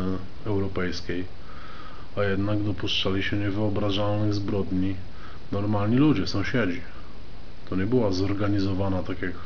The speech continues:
przez Trzecią Rzeszę, akcja mająca na celu wybić tam coś. Po prostu się mordowali, bo ich świat się skończył. Tam był właśnie taki Armagedon. Ta wojna to była taką asteroidą, która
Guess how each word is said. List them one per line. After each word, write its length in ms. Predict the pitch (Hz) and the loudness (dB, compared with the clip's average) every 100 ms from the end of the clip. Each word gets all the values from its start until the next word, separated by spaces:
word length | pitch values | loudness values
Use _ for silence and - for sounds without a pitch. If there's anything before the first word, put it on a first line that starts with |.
| - | 0
przez 600 | - 92 87 - - - | 0 2 0 -2 -2 -2
Trzecią 480 | - - 92 - 92 | -2 -2 0 0 0
Rzeszę, 360 | 92 95 - 90 - - - - - - - - | 2 0 0 -2 -2 -4 -4 -4 -4 -4 -4 -2
akcja 380 | 101 - 101 | 0 0 0
mająca 460 | 95 98 98 95 95 | 0 0 0 0 0
na 120 | 92 | 0
celu 300 | 90 95 95 | 0 0 0
wybić 460 | 90 107 92 90 - | 2 2 2 -2 -2
tam 180 | 92 90 | -4 -4
coś. 200 | - - - - - - - - - - - - - - - - | -4 -6 -4 -4 -4 -4 -6 -6 -4 -4 -4 -4 -4 -4 -4 -4
Po 80 | 123 | -2
prostu 340 | 113 113 127 | 0 0 -2
się 120 | - | 2
mordowali, 580 | 131 123 120 120 95 85 - - - - - - - - - - - - - - - | 4 4 2 2 0 0 -2 -4 -4 -4 -6 -4 -4 -4 -6 -6 -6 -4 -4 -4 -2
bo 420 | 92 101 110 120 - - - - - - - - - - - - - - | 0 0 0 0 -4 -4 -4 -4 -4 -4 -4 -4 -4 -4 -4 -4 -4 2
ich 140 | 131 | 2
świat 260 | - 107 92 | 2 0 -2
się 140 | - | -2
skończył. 520 | 117 - 135 98 - 98 | 0 2 4 2 -2 -2
Tam 260 | 98 98 | -2 0
był 100 | 98 | 0
właśnie 320 | 90 90 - | 0 0 -2
taki 260 | 95 95 104 | -2 -2 0
Armagedon. 580 | 98 101 101 113 92 80 - - - - - - - - | 0 0 0 0 0 -2 -4 -4 -4 -4 -4 -4 -4 -2
Ta 80 | 98 | 0
wojna 400 | 95 95 95 98 | 0 2 0 0
to 120 | 98 | 0
była 180 | 95 95 | 0 0
taką 320 | 98 107 90 | 0 0 -2
asteroidą, 600 | - 110 107 110 90 80 | -2 0 4 4 4 0
która 260 | - 87 | -2 -4